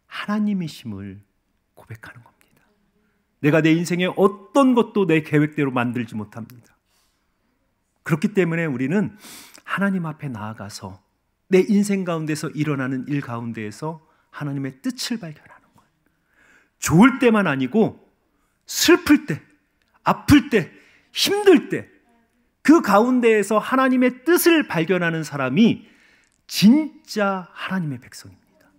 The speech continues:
고통 속에서 하나님의 따뜻한 손길을 발견해야만 그 영혼이, 그 삶이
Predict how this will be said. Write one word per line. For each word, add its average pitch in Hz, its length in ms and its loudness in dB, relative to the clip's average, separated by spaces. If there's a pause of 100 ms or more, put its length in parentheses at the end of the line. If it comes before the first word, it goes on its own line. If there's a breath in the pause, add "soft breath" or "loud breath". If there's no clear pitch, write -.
(1900)
고통 - 480 2
속에서 175 800 -8
하나님의 196 500 -8 (160)
따뜻한 - 800 -12
손길을 208 540 -6
발견해야만 156 1000 -6 (800 soft breath)
그 240 380 6
영혼이, 143 520 0 (600)
그 262 260 4
삶이 202 640 0